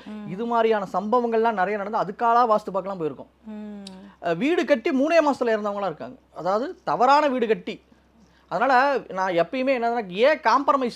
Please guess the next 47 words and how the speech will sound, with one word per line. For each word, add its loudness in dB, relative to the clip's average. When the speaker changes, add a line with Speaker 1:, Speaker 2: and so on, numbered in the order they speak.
Speaker 2:
பண்ணிக்கிறது -8
இல்ல -4
இந்த -6
வாஸ்துல -2
மட்டும் -8
அப்படின்னு -6
கேட்டிங்கன்னா, -6
அஹ், -4
நம்ம -4
வந்து -4
சொல்லலாம், -2
நிறைய 0
பேர் 2
பரிகாரங்கள் 2
சொல்றாங்க. -8
Speaker 1:
ம். -16
Speaker 2:
"சார், -2
இந்த -4
மாதிரி -2
எந்திரம் -2
வைக்கலாம், -6
இந்த -10
மாதிரி -4
இந்த -6
சிலை 0
வைங்க, -6
இந்த -6
கோயிலுக்கு 0
போயிட்டு -4
வாங்க, -4
உங்க -8
வீட்டோட -8
வாஸ்து -2
குறை -6
சரியாயிடும்" -6
அப்படின்னு -10
சொல்றதுக்கு, -12
அஹ், -6
சொல்-, -10
நான் -4
ஏன் 0
சொல்றது -4
இல்லைன்னா, -10
இந்த -6
வீடுங்கிறது -4
உயிர் -8
சம்பந்தப்பட்டது. -14